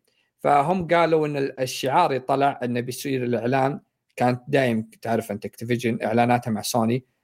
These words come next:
فاحتمال إن هالمرة تكون إعلانها مع، مع إكس بوكس. فنقول إن شاء الله نبي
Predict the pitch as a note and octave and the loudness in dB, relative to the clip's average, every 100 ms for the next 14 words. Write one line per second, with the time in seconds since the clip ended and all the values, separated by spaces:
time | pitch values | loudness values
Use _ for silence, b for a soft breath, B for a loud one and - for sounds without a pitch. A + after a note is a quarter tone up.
0 | _ - A2+ - C#3+ C#3+ C3+ B2+ B2 C3+ | _ -6 -4 0 2 4 2 0 2 2
1 | C#3 C3+ B2+ - B2 A2 B2 C3 B2+ B2+ | 4 2 0 -2 -4 0 2 2 2 0
2 | A2+ - _ - B2+ A2+ D#2+ D#2 C#2 - | -2 -6 _ -2 -2 -2 -12 -16 -18 -20
3 | - - _ _ G2+ - - _ _ _ | -20 -20 _ _ -10 -10 -16 _ _ _
4 | _ _ _ _ _ _ _ _ _ F3 | _ _ _ _ _ _ _ _ _ 0
5 | F3+ E3+ F3 E3 F#3+ D3+ - A#2 G#2+ G#2+ | 2 2 0 0 0 0 0 0 0 -4
6 | G2+ G2+ | -4 -6